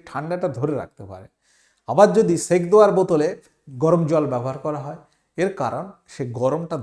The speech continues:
ধরে রাখতে পারে, অর্থাৎ আপেক্ষিক তাপ বেশি হওয়ার কারণে সে তাপটা বেশি সময় ধরে রাখতে পারে। সে যদি ঠান্ডা হয় ঠান্ডা রাখবে, গরম হলে গরম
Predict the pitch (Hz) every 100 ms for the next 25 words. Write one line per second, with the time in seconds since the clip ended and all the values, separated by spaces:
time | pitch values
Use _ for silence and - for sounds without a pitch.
0 | - 139 127 107 - 110 110 127 - 92
1 | - 131 139 202 190 185 - 170 131 123
2 | - 165 160 165 - 135 135 131 190 -
3 | _ _ _ _ _ - 110 - 156 165
4 | - 139 131 - _ _ 110 135 147 160
5 | 165 165 113 143 165 143 - 113 135 139
6 | 139 127 143 139 - 147 180 170 180 170
7 | 120 156 185 190 185 180 196 214 _ _
8 | _ 107 131 175 160 170 131 120 160